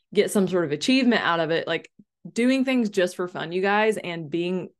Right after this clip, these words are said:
unproductive in that way is also very important.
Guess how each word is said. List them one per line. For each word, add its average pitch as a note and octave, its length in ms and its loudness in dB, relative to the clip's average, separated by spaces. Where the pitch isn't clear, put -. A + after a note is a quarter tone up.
unproductive E3 680 -2
in G3+ 100 4
that G#3 200 2
way A#3 320 2
is A#3+ 140 2
also C#4 280 2
very G3+ 240 0
important. D#3 480 -8